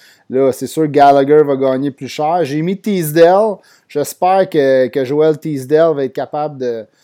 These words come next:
de se faire une place sur notre quatrième ligne aussi. Mais je vois bien des jeunes aussi prendre. Tu sais, Peeling va prendre une place dans l'alignement.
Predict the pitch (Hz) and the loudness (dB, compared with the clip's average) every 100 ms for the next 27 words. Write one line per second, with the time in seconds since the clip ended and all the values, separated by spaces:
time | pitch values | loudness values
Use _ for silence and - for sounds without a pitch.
0 | _ _ - 123 - 156 151 143 147 151 | _ _ -12 -12 -4 -2 -2 -4 -4 -4
1 | 156 - 143 127 143 - 139 135 131 135 | -4 -8 -12 -8 -8 -8 -6 -6 -6 -6
2 | 147 139 123 - 180 165 131 139 175 175 | -6 -8 -10 -14 -10 -8 -6 -4 -2 -2
3 | 208 175 147 131 151 165 135 117 - 147 | -2 0 -2 0 -2 -2 -6 -10 -14 -10
4 | 131 135 - 147 151 147 156 170 170 135 | -6 -6 -8 -10 -8 -6 -4 -4 -6 -8
5 | 120 139 143 127 117 120 135 135 117 120 | -6 -6 -6 -8 -10 -8 -8 -10 -10 -12
6 | 107 110 127 | -14 -16 -16